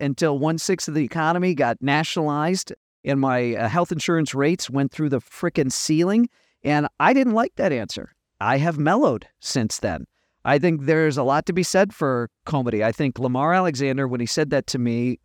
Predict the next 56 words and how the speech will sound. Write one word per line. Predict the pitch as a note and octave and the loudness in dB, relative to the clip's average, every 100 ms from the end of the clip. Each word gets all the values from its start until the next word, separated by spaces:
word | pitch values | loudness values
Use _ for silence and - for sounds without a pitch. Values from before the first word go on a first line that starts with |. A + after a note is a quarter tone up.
| _ | _
he | D3 F#3 | 0 2
was | F3 | 4
onto | F3+ G#3 | 4 2
something. | - G#2+ F#2 G#2 G2+ | 2 -2 0 -2 -2
And | - B2 A#2+ A#2+ - - | -4 -2 0 -2 -4 2
I | E3+ | 2
don't | G#3 | 4
know | F3+ | 2
how | G3+ | 2
long | G3+ F#3+ | 2 2
it'll | D3+ | 0
take | F#3 F3+ | 0 0
us | F#3 | 0
to | C#3+ | -2
get | B2+ - | -4 -4
back | A#2 B2+ - | -2 -2 -2
to | G3+ | -4
that, | F#3+ G3+ - | -2 -2 -4
because | D3 C#3 C3 | -4 -2 -2
I | |
think | B2+ E3 D3+ | -2 -2 -2
this | C3+ C#3 | -4 0
nation | D3 F3+ - D#3+ | 2 2 0 0
has | C#3+ C3 | 0 0
a | A2 | 0
lot | G#2 E3+ - | 2 0 0
more | F#3 F3 | -2 0
that | C3+ | -2
unites | B2 A2 G#2 D3+ - | -2 -2 0 -2 -2
us | F#3+ - | -4 -2
than | B2 | -2
divides | A2 G2 G2 D3 G3+ | 0 2 2 2 0
us. | G#3+ - - - | -2 -2 -6 -4
And | B2 A#2 | -2 0
we've | C3 C#3 | -2 0
got | C3+ A#2 | 2 2
a | |
lot | F2 F2 G#2 C3 E3 | 0 0 2 2 2
of | |
serious | - E3 D#3 C3 | 0 0 0 0
business | - F3 C#3+ A#2 A2+ - - | 0 0 2 -2 -4 -8 -6
to | C#3+ | -4
attend | C3 A3 B3+ - | 0 4 4 4
to. | C3+ B2 | 0 -2
But | A2 D3+ - | 2 0 2
when | D#3 C#3+ C#3 | 0 0 0
one | E3 G#3 G3 F3+ | 2 4 4 2
knucklehead | F#3 F3+ D3+ C3+ B2 A#2 - _ _ - | 2 2 2 0 0 -4 -10 _ _ -4
can | D3 B2+ | 0 0
hold | A#2+ - G3+ F3+ | -2 0 2 4
up | E3 - | 2 2
the | C3+ | -2
certification | - E3 C#3+ C3+ D#3 C#3+ C#3+ | 0 0 0 0 2 2 0
of | A#2+ | 0
an | G#2 | 0
election | G#2+ D#3+ - - D3+ C#3+ | 2 0 0 0 0 0